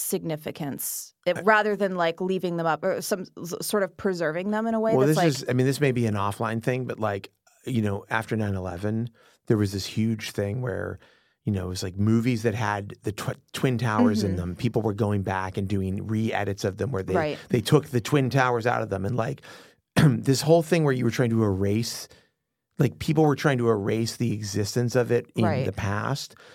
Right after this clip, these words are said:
Speaker 2: because it hurt to think about it now.
Speaker 1: Yeah.
Speaker 2: Which is a really fucking weird thing.
Speaker 1: Right.
Speaker 2: Like, and kind of wrong to me.
Speaker 1: Yeah.
Speaker 2: You know, it's like, the things exist.
Speaker 1: Right.
Speaker 2: They're real.
Speaker 1: Mm-hmm.
Speaker 2: And then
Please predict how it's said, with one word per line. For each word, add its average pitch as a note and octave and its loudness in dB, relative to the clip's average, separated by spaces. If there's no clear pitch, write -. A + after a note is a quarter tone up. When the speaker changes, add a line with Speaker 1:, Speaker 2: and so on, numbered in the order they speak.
Speaker 2:
because A2 2
it G2 2
hurt A#2 -2
to G#2 -2
think G2+ 0
about G2+ -2
it F#2+ -6
now. F#2 -4
Speaker 1:
Yeah. E3+ -4
Speaker 2:
Which D#3 2
is E3 -2
a B2+ 0
really A#2 2
fucking G#2+ 0
weird F#2 -2
thing. G2 -6
Speaker 1:
Right. D#3+ -4
Speaker 2:
Like, A#2+ 2
and A2+ 0
kind - 0
of E3 -4
wrong G2+ -2
to - -8
me. - -4
Speaker 1:
Yeah. D3+ -6
Speaker 2:
You C3+ 2
know, D#3+ 6
it's D#3+ 0
like, D#3 0
the A2+ -6
things D#3+ 2
exist. A#2 -2
Speaker 1:
Right. F3 -2
Speaker 2:
They're A#2 6
real. G#2 0
Speaker 1:
Mm-hmm. E3 -4
Speaker 2:
And A2+ 4
then G#2 2